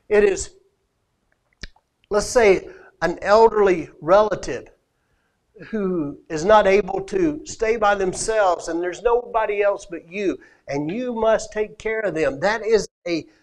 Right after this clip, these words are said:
a, a pressure of necessity that's laid on you. You didn't ask for it, nor would you neglect it, but it's something you have to do. It's something you have no control over. I was reading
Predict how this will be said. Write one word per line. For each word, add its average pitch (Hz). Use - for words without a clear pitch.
a, 170
a 160
pressure 247
of 196
necessity 170
that's 170
laid 226
on 277
you. -
You 185
didn't 170
ask 220
for 277
it, -
nor 233
would 247
you 247
neglect 247
it, -
but 180
it's 185
something 240
you 220
have 214
to 233
do. 247
It's 160
something 220
you 208
have 180
no 165
control 160
over. -
I 180
was 156
reading 156